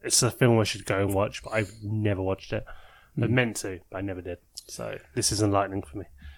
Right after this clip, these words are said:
Speaker 2: <laughs> Uh, Apollo thirteen, it's, it's based on true events of the Apollo thirteen space flight,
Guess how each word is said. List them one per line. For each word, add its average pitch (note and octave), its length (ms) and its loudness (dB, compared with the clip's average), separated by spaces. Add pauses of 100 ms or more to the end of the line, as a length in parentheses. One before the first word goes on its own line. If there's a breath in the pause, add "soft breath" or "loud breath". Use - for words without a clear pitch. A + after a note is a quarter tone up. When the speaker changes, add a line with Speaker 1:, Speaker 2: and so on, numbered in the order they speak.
(260 soft breath)
Speaker 2:
<laughs> B2 400 10 (180)
Uh, A#2+ 260 8
Apollo E3+ 320 4
thirteen, B2+ 680 4
it's, G#2 260 0 (240)
it's A2+ 120 0
based - 280 2
on A#2 140 0
true A2+ 540 2
events G#2+ 640 0 (120)
of G2+ 220 2
the A#2 100 2
Apollo G2+ 360 0
thirteen G#2 720 -2 (480 loud breath)
space - 420 6
flight, G2 540 2